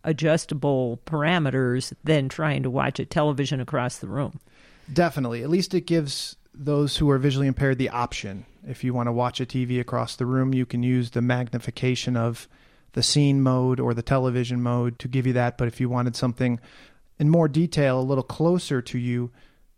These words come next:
Speaker 2: then you can utilize the, uh, apps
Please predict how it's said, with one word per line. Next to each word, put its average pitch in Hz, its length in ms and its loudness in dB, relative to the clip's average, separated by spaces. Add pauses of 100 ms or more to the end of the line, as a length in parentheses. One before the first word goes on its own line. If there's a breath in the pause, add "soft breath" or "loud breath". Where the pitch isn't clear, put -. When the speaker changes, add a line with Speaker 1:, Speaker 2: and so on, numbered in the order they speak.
(100)
Speaker 2:
then 139 140 2
you 131 100 4
can 131 140 0
utilize 120 520 2
the, 120 320 -4
uh, 113 220 -8
apps - 580 -6